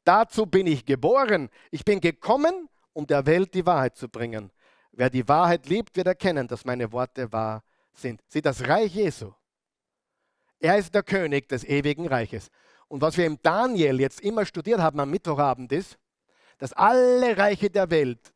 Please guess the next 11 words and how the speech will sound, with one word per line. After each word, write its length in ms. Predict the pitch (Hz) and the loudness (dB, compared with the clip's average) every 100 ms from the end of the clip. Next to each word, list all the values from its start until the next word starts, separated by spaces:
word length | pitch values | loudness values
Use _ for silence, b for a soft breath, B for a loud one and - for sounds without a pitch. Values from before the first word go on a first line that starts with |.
| _ | _
zugrunde 480 | 147 127 131 107 | -16 -12 -10 -10
gehen. 220 | 104 101 - _ _ _ _ _ _ | -12 -16 -18 _ _ _ _ _ _
Alle. 420 | 165 160 113 95 _ _ _ _ _ _ _ _ _ b b b - | 2 4 2 -6 _ _ _ _ _ _ _ _ _ b b b -14
Es 160 | - | -12
kommt 400 | - 175 190 - - _ _ _ | -4 -4 -4 -12 -20 _ _ _
wieder 580 | 127 175 247 196 143 - | _ -2 0 2 0 -2
ein 160 | 131 | -4
Reich 600 | 120 113 117 120 160 - _ _ - | -2 0 0 -2 -6 -18 _ _ -12
auf 160 | 120 | -10
diese 280 | - 110 123 | -10 -8 -4
Welt, 360 | 123 160 - | -2 -4 -10